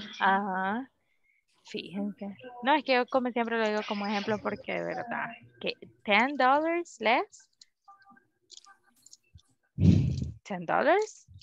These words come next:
or ten dollars. Ok. Ten dollars, guys.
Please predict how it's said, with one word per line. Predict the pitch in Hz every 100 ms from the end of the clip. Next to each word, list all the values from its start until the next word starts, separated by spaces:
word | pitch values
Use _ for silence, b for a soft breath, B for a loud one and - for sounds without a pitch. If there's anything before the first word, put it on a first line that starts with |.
| - - _ _ -
or | 214 180
ten | - 160 262
dollars. | 214 254 - - - - - _ _
Ok. | - - 233 302 _ _ _ _ _ _ _ _ _ _ _ - _ _ _
Ten | 240 226 156
dollars, | - 247 226 - -
guys. | -